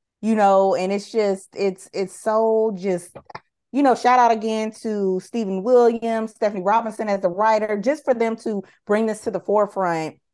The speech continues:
And, you know, we always, um, here at B G N are like, "Listen, give me the people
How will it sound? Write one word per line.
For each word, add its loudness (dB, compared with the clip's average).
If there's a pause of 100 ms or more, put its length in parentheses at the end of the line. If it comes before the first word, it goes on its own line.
(300)
And, 0
you 4
know, 6
we 2
always, 2
um, 2
here 2
at 4
B -4
G -4
N -2
are 0
like, -4
"Listen, -2
give -2
me 0
the 2
people 0